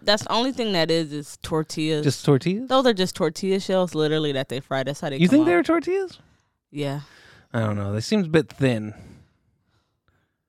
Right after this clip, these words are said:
Speaker 2: But, yeah, they just
Speaker 1: Yeah.
Speaker 2: fried 'em up, and then you just go, whoosh, ah,
Speaker 1: Mm-hmm.
Speaker 2: put it in the dip, which I didn't think was crabby enough.
Speaker 1: Yeah.
Speaker 2: You
Speaker 1: No,
Speaker 2: said it
Speaker 1: it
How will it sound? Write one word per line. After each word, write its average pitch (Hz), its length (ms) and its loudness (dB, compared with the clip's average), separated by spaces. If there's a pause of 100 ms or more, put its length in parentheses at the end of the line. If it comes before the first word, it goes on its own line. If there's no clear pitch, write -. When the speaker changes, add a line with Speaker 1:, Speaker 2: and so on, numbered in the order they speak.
(280)
Speaker 2:
But, 107 220 -6 (1200)
yeah, 143 220 0
they 107 120 -4
just - 180 0
Speaker 1:
Yeah. - 40 -12
Speaker 2:
fried 117 180 2
'em 120 120 4
up, - 200 2 (380)
and 113 120 -8
then 110 180 -6
you 104 80 -8
just 101 160 -12
go, - 180 -12
whoosh, - 240 -8 (260)
ah, - 260 -6 (160)
Speaker 1:
Mm-hmm. 160 280 -8 (600)
Speaker 2:
put 123 160 0
it 120 100 0
in 117 140 2
the 107 60 -4
dip, 131 320 0 (140)
which 156 160 0
I 175 100 4
didn't 170 180 0
think 170 140 4
was 135 140 0
crabby 160 380 0
enough. 104 360 -10 (520)
Speaker 1:
Yeah. 165 340 -2 (160)
Speaker 2:
You 151 160 6
Speaker 1:
No, 226 140 8
Speaker 2:
said 208 60 8
it - 0 -
Speaker 1:
it 175 40 8